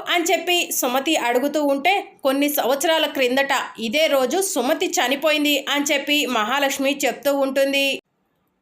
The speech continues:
"ఆవిడను మీరు చూసారా?" అని చెప్పి సుమతి అడుగుతూ ఉంటే, "లేదు" అని చెప్పి జనార్దన్ చెప్తూ ఉంటాడు. "ఆవిడ ఎక్కడో ఒక చోట బ్రతికే ఉండొచ్చు కదా" అని చెప్పి సుమతి అనడంతో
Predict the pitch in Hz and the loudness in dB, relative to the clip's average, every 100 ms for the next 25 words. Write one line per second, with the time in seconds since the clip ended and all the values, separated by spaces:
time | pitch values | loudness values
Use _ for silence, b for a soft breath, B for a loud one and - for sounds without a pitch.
0 | - 311 381 392 359 339 311 302 285 285 | -4 0 2 4 4 4 2 2 0 0
1 | 254 359 320 311 427 427 - 339 330 339 | 0 2 2 2 0 -2 -2 0 0 0
2 | 339 339 339 339 - - 262 254 294 302 | 2 2 2 -2 -8 -2 0 0 2 2
3 | 240 247 302 320 294 294 392 480 392 B | 2 0 0 0 2 2 2 2 0 B
4 | B 240 247 294 311 285 - 277 294 311 | B 0 2 4 2 0 -2 -2 0 0
5 | 277 311 320 220 226 233 262 240 285 294 | 0 2 0 0 0 2 2 0 0 2
6 | 262 240 285 277 277 277 277 269 269 B | 0 0 0 2 2 2 4 2 -2 B
7 | B - 262 254 240 214 214 370 403 311 | B -2 2 2 2 0 2 2 4 4
8 | 320 320 277 285 262 - 190 247 247 427 | 2 2 2 2 0 -2 0 0 2 2
9 | 427 339 349 359 339 330 330 339 - 262 | 4 4 2 0 0 2 2 0 -2 -2
10 | 320 294 277 294 294 - 247 233 311 285 | 2 0 2 0 0 -2 -2 0 2 2
11 | 269 269 277 302 | 2 2 2 2